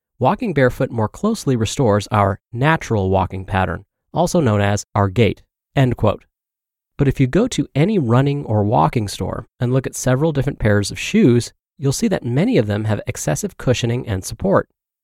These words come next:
While this pillow-type padding can feel pretty amazing when you walk in these types of shoes, board-certified podiatrist and foot surgeon Doctor Bruce Pinker says they can prevent you from using certain muscle groups that can actually strengthen your body.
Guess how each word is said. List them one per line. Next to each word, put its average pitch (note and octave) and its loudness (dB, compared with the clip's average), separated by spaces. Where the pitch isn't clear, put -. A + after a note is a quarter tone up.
While D#3 4
this D#3 -2
pillow-type D3+ 2
padding B2+ 0
can B2+ -2
feel A#2 -2
pretty A#2+ -2
amazing A#2 2
when G#2+ 0
you G#2 0
walk F3 2
in A2+ 2
these G2 -2
types F#2 0
of F2+ -6
shoes, F2+ -2
board-certified F3 0
podiatrist A#2 0
and G#2 -6
foot G#3+ -4
surgeon G2+ -2
Doctor G2+ -2
Bruce A#2+ 0
Pinker C#3 2
says C#3 0
they D3 0
can C3 -4
prevent C3 0
you A#2+ 2
from A2 -4
using F3+ 0
certain C#3 -2
muscle G#2 -2
groups G#2 -2
that A#2+ -4
can - -4
actually C3 -2
strengthen F3 -2
your F#2+ -2
body. G2 -6